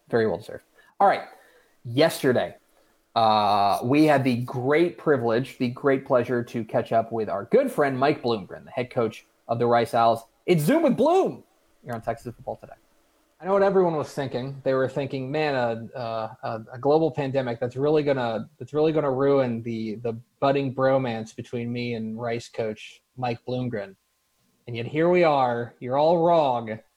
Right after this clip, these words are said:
It's Zoom with Bloom. We're joined by the head coach of the Rice Owls, Coach Mike Bloomgren. Coach, how you doing?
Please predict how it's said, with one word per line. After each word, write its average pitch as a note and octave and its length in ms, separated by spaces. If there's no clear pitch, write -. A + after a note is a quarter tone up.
It's C#3 200
Zoom F#3+ 480
with F#3 200
Bloom. D#3+ 640
We're C#3+ 120
joined F3 280
by E3+ 120
the C#3 100
head E3+ 200
coach F3 460
of D3 100
the D#3 80
Rice D3+ 300
Owls, D3 280
Coach C#3 220
Mike C3+ 240
Bloomgren. C3+ 380
Coach, C4 180
how C#4+ 80
you C4+ 80
doing? E3+ 240